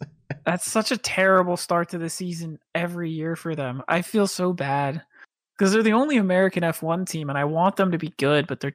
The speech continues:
Speaker 2: just not.
Speaker 1: Nah, they're, they're, they're not. They, they
Speaker 2: And I
Speaker 1: just
Speaker 2: don't,
Speaker 1: aren't.
Speaker 2: I don't think it's a Gunther Steiner problem, the president of,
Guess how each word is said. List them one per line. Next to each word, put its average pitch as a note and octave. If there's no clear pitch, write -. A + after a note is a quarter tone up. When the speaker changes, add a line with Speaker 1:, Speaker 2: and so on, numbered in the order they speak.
Speaker 2:
just F3+
not. B2
Speaker 1:
Nah, E2+
they're, F2+
they're, E2+
they're F2+
not. B2
They, F2
they E2+
Speaker 2:
And G3+
I G#3
Speaker 1:
just G#3+
Speaker 2:
don't, A#3
Speaker 1:
aren't. -
Speaker 2:
I A3
don't B3
think C4+
it's A#3+
a G#3
Gunther G#3
Steiner F#3
problem, D#3
the D3+
president E3+
of, D#3